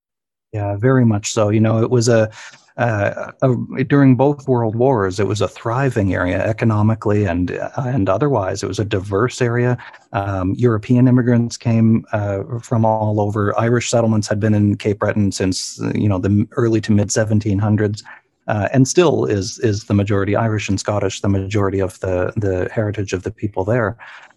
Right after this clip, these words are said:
Um, but when the steel plants were running, it was the place to be. It was the, the steel making center of the Eastern Seaboard in many ways, providing,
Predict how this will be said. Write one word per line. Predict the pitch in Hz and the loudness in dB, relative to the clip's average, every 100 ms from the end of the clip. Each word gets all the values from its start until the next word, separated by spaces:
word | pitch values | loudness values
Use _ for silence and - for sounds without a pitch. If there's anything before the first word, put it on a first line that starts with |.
| - | -2
Um, | 120 110 117 - | 0 2 0 -4
but | 135 131 | -2 0
when | 147 143 | 4 4
the | |
steel | - 180 196 | 4 2 4
plants | 185 135 | 2 2
were | 113 | 0
running, | 107 180 165 | 0 2 4
it | 113 - | 2 2
was | 107 104 | 0 0
the | 127 123 | 2 2
place | 127 - 135 - | 2 2 2 2
to | 139 | 2
be. | 202 | 2
It | 143 | 2
was | 110 - | 0 0
the, | 113 104 107 | 2 2 2
the | 113 | 0
steel | - 127 135 135 | 2 4 6 6
making | 127 - 123 | 4 4 2
center | 117 117 123 117 120 | 4 2 0 0 0
of | 110 110 | 0 2
the | 113 | 2
Eastern | 120 - 98 | 2 0 -2
Seaboard | - 131 202 123 98 | 0 0 2 0 0
in | 90 | 0
many | 87 | 0
ways, | 87 90 90 | -2 -4 -6
providing, | - 110 101 95 92 90 | -6 -4 -2 0 0 0